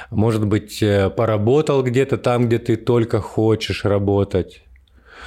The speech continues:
Может быть, он работает сейчас в такой же сфере, но на позиции выше, или работает, э, в другой сфере, но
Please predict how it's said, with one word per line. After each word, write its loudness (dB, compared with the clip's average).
Может 2
быть, 0
он 2
работает 0
сейчас -2
в -4
такой 2
же 2
сфере, 0
но 4
на 2
позиции 0
выше, 0
или 2
работает, 0
э, 0
в -2
другой 2
сфере, 0
но 0